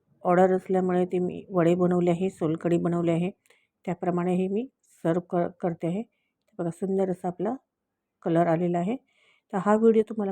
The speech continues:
कसा वाटला, ही रेसिपी तुम्हाला कशी वाटली, हे कमेंटमध्ये मला जरूर कळवा. आणि तुम्ही जर ही रेसिपी करून पाहिली, तर तुमची रेसिपी कशी झाली, हेही मला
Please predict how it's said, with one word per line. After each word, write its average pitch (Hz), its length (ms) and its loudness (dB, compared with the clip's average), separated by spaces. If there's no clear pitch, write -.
कसा 196 260 -10
वाटला, 190 380 -4
ही 196 240 -4
रेसिपी 180 380 -4
तुम्हाला 170 260 -4
कशी 175 220 -6
वाटली, 196 300 -4
हे 190 140 -4
कमेंटमध्ये 175 480 -4
मला 160 200 -2
जरूर 180 300 2
कळवा. 208 300 -4
आणि 180 160 -2
तुम्ही 220 200 4
जर 240 140 4
ही 214 120 4
रेसिपी 180 420 -6
करून 185 260 -4
पाहिली, 180 320 -2
तर 202 120 -6
तुमची 202 300 -4
रेसिपी 202 440 -4
कशी 180 240 -10
झाली, 175 280 2
हेही 233 220 4
मला 214 180 2